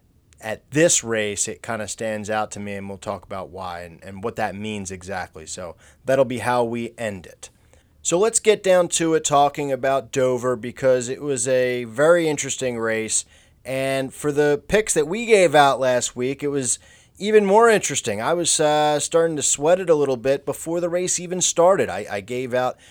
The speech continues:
Joey Logano as somebody that I liked last week, and he didn't even make it to the green flag. Mechanical issue, sidelined the twenty-two before the race started. Something very strange,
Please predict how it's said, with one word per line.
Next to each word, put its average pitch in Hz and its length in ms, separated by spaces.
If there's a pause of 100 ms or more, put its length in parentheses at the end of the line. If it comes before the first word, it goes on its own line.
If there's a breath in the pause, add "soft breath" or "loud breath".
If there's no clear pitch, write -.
(280 soft breath)
Joey 131 320
Logano 127 640
as 110 120
somebody 113 400
that 107 100
I 120 200
liked 110 460 (340 soft breath)
last 107 380
week, 131 180
and 135 120
he 135 120
didn't 160 140
even 147 200
make 143 220
it 156 100
to 147 100
the 123 100
green 127 380
flag. 120 500
Mechanical 156 640
issue, 135 520 (280 soft breath)
sidelined 156 800
the 139 60
twenty-two 135 680
before 127 380
the 135 100
race 120 320
started. 107 540 (300 soft breath)
Something 151 380
very 156 460
strange, 98 760